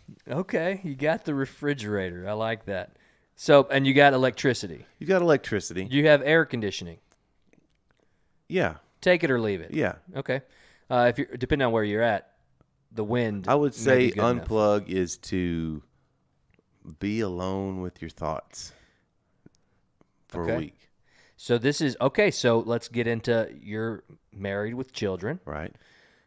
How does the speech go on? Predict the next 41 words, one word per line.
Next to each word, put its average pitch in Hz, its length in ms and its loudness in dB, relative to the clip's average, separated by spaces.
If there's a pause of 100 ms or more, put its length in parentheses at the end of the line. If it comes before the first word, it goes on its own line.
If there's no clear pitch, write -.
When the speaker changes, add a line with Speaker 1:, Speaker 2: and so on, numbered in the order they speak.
(100)
Speaker 1:
Uh, 104 420 0 (1200)
just 98 260 -10
you. 95 380 -8 (1120)
Or 135 180 6
maybe 143 220 6
Speaker 2:
No. - 160 6
Speaker 1:
you 143 180 6
and 123 100 2
a, 113 160 -4
a 113 80 -2
buddy 110 440 2
or, 87 200 -10
or 107 80 -12
a 98 40 -12 (180)
couple 135 200 0
buddies. - 280 -4
Speaker 2:
Yeah, 165 140 -2
it 180 100 -4
could 160 120 0
be 131 140 0
me. 110 380 0
It 110 200 -8
could 139 120 -8
be 110 140 -2
me 92 360 -4
and 90 100 -6
my 80 120 -8
kids, 87 440 -8
me 87 280 -4
and 80 220 -6
my 76 120 -8
wife 78 320 -6
and 76 140 -14
kids, 80 380 -10
me 80 280 -10
and, 80 120 -10 (100)
Speaker 1:
Okay. 78 100 -12
Speaker 2:
yeah. 76 160 -10 (500)
Speaker 1:
Okay, 110 280 -4
so 123 240 -2
just 123 400 -4